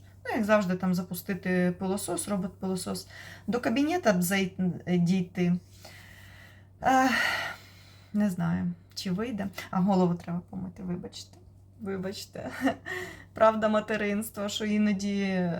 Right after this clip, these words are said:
немає коли. Ну все, погнала я. А на вихідних робила гарбузовий крем-суп.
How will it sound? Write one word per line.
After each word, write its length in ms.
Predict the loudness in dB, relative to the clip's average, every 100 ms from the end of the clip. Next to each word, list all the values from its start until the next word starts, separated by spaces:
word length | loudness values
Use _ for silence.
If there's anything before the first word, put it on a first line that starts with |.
| -6 -2
немає 580 | 0 2 4 4 2 0
коли. 360 | -4 -2 0 -2 -6 -10 -20 -20 -20 -20 -20 -20 -20 -20 -20 -20 -20 -20 -20 -12
Ну 60 |
все, 280 | -6 -4 -4 -6 -20 -16 -6
погнала 460 | 0 2 2 -2
я. 160 | -4 -8 -12 -20 -20 -20 -20 -20 -20 -20 -20 -20 -20 -20 -20 -20 -20 -20 -20 -20 -14 -14 -14 -14 -2
А 120 | 2
на 120 | 2
вихідних 540 | 2 0 0 0 2
робила 680 | 2 2 2 2 2 2 2
гарбузовий 720 | 0 2 0 0 0 0 0 0
крем-суп. 600 | 0 0 0 -2 -6